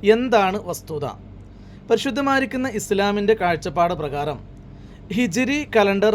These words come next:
പ്രഖ്യാപിക്കപ്പെടുന്നത് ഓരോ മാസത്തിലും അവരവരുടെ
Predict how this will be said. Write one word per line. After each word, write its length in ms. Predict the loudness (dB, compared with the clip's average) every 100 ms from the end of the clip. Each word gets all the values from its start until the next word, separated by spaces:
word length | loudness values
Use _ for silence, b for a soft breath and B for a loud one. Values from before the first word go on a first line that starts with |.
| 0
പ്രഖ്യാപിക്കപ്പെടുന്നത് 1000 | -6 -2 0 0 2 0 0 -4 -4 0 -2 0 -2
ഓരോ 220 | 4 4 4 2
മാസത്തിലും 600 | 0 0 -2 0 0 0 -10 B B B 2
അവരവരുടെ 680 | 6 6 4 2 2 4